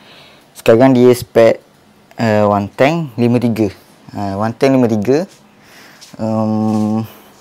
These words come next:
dia asal dia, dia pakai crank wave. Ah, crank wave dia kata. Ah, lepas dia pakai crank wave, bunyi. Dia pakai crank one tank pun bunyi.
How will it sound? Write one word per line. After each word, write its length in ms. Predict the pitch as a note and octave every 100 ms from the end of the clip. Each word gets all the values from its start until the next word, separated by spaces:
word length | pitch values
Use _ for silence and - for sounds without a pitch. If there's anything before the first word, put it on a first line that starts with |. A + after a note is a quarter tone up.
| _ - - - _ _ - - - - - - - - - -
dia 320 | A2 A#2 A#2
asal 320 | A#2 - A#2
dia, 400 | A#2 C3 D3+ D3 C3+
dia 160 | A2+ A2+
pakai 400 | A2 - A2 G#2
crank 720 | - A2+ A2 A2+ A2+ A2+ A2+ - - - - - - - -
wave. 320 | A2+ A#2 A#2 - - _ - -
Ah, 160 | G#2 G2+
crank 320 | A#2 A2+ A2+
wave 80 | G2+
dia 240 | G#2 G#2
kata. 180 | - G#2 G2 - - - - - -
Ah, 240 | G#2+ G2
lepas 160 | G2 G#2
dia 80 | G#2
pakai 320 | G#2 G2+ G2
crank 320 | - G2+ G#2
wave, 240 | C#3 E3+ - - - - - -
bunyi. 400 | A2 A#2 D3+ F#3 G3+ - - - - -
Dia 80 | A2
pakai 400 | A#2 A2+ A2 A2
crank 880 | - A#2+ A2 A2 A2 A2 A2 G#2+ G#2
one 160 | G#2+ A2
tank 400 | A#2+ G2 F2+ G2 - - - - -
pun 240 | D3 C#3+ A2+
bunyi. 400 | A#2+ B2 G2+